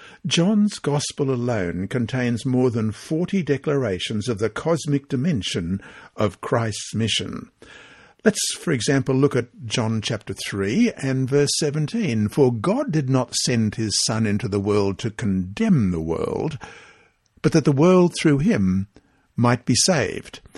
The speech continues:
And also in John chapter twelve and verse forty-seven, "And if anyone hears my words and does not believe,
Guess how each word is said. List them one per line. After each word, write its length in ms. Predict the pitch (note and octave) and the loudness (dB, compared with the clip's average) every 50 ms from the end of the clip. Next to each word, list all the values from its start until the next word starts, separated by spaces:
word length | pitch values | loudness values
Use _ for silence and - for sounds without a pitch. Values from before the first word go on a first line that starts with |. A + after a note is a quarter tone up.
| - - - | -20 -12 -4
And 160 | - B2 A#2 A2+ | 0 0 2 2
also 380 | E3+ A3+ - - C3 G#2 F#2+ | 2 0 0 2 2 2 2
in 160 | F#2+ F#2 F#2+ | 0 0 -2
John 320 | F2+ - F2+ D2+ E2+ A2+ C3 | -2 -2 -2 -2 0 -2 0
chapter 340 | - - B2+ - - - G#2 | 0 0 -2 -2 -4 -6 -8
twelve 480 | - - - D3+ A#2+ G2+ G#2+ B2+ B2 | -8 -4 -2 0 2 2 2 2 2
and 140 | C3 A2+ G#2+ | 2 0 2
verse 260 | C3 C#3 C3 - - - | 2 2 2 2 0 0
forty-seven, 800 | D#3 C#3+ D3 D3 C3+ - - G3 F#3+ A#2 G#2+ F#2 F#2 F2+ F#2+ - - - - - - - | 2 2 2 2 0 0 0 0 0 0 -2 -4 -4 -4 -6 -10 -14 -18 -18 -8 0 4
"And 140 | D#3+ D#3 | 6 6
if 100 | D#3 - | 6 8
anyone 480 | F#3+ G#3 B3+ C#4 A#3 F3 E3 E3 D#3+ D3 | 8 8 10 10 8 8 6 4 4 2
hears 580 | C3 - - - F#3 F#3+ F#3 F#3 F#3 F3 - - | 0 0 2 4 6 6 6 6 4 4 2 2
my 220 | C#3 C#3 D3 C3 | 2 2 2 2
words 500 | A#2 G#2+ B2 B2 G#2+ F2+ F2+ G2+ A#2 - | 2 2 2 2 2 2 0 0 0 2
and 140 | D3 B2 G#2+ | 2 2 2
does 180 | B2 A#2+ G#2 | 2 0 2
not 220 | C3 C3+ D3+ D3 - | 2 0 0 0 0
believe, 640 | - B2+ A#2+ B2+ D#3+ C3+ G2 F#2+ G2 G#2+ B2+ B2 | 0 0 2 2 2 2 2 2 0 0 -2 -4